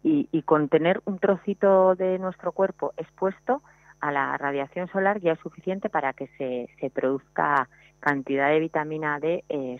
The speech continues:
suficiente. Eh, no obstante, eh, siempre hay que decir que el cien por cien de protección solar no existe. Quiero decir, una persona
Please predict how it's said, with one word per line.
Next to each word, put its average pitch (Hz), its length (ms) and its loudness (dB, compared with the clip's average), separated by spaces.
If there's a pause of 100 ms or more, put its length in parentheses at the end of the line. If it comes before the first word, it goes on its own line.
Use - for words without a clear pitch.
suficiente. 127 760 -4 (760)
Eh, 139 220 2
no 143 120 2
obstante, 196 720 0 (500)
eh, 127 480 2
siempre 151 260 2
hay 165 60 2
que 165 140 2
decir 175 420 0
que - 140 -4
el 139 80 -4
cien 160 260 -2
por 170 260 -2
cien 180 220 2
de 156 100 0
protección 156 720 -2
solar 143 300 2
no 127 120 -4
existe. - 460 -4 (100)
Quiero 135 200 0
decir, 123 420 -4 (520)
una 156 300 -2
persona 151 520 -6